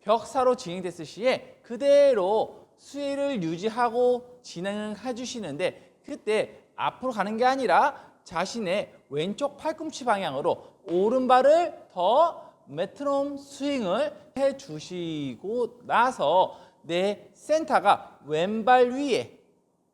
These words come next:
왼발 체중 위에 더 올려질 수 있도록 해주셔서 그대로 크로스를 하셔서 스텝을 놔주시고요.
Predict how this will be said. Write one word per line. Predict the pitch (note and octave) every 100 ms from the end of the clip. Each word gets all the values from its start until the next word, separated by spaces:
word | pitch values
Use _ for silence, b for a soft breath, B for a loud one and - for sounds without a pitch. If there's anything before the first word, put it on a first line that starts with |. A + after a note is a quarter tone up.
| _ _ _ _
왼발 | C3 F3+ A3+ A3+
체중 | C4+ B3+ B3+
위에 | B3 C4+ E4 D#4+
더 | - D#3
올려질 | D#3+ E3 F3+ A3 A3 G#3+
수 | -
있도록 | G3 A#3 - A#3 F3 D3 A3+ E4+ B B B _
해주셔서 | C4+ C4+ C#4 - D#3 E3+ F3 B3 D#4 E4+ E4+ - -
그대로 | G3 G#3 C4 B3 G3 G#3+ - - _ _
크로스를 | _ - E4 D#4+ - C#4+ C4
하셔서 | C4+ C4 B3+ D4+ D#4+ E4+ B B _
스텝을 | - - C#4+ B3
놔주시고요. | C3 E3 D#3+ D#3+ F#3+ E3 B2+ C#3+ F#3 E4